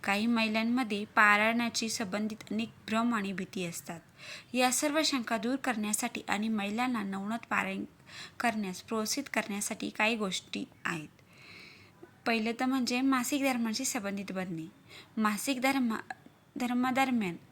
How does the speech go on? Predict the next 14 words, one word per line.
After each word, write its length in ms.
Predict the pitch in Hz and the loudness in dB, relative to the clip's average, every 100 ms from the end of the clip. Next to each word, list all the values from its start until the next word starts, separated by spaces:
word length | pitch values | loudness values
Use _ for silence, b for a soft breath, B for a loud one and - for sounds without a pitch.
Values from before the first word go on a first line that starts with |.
| - | -4
महिलांना 540 | 226 226 226 254 240 220 | 0 2 2 2 2 0
पारायण 420 | 220 202 208 240 | 2 4 4 4
वाचन 500 | 233 202 - 214 190 - - | 4 4 2 0 -4 -8 -6
थांबवावे 440 | 214 196 196 208 | -4 -2 -2 -2
लागते, 420 | 185 - 165 160 - | -4 -6 -12 -12 -4
हे 180 | 269 277 | -2 0
खरे 200 | 277 269 | 2 4
आहे, 300 | 262 233 170 - B B - | 4 2 -4 -10 B B -2
परंतु 300 | 269 302 311 | 2 4 4
याचा 340 | 294 262 302 | 2 4 4
अर्थ 180 | 262 254 | 4 2
असा 260 | 269 254 311 | 0 2 2
नाही 300 | 294 311 254 - | 4 4 0 -2
की 180 | 226 | -4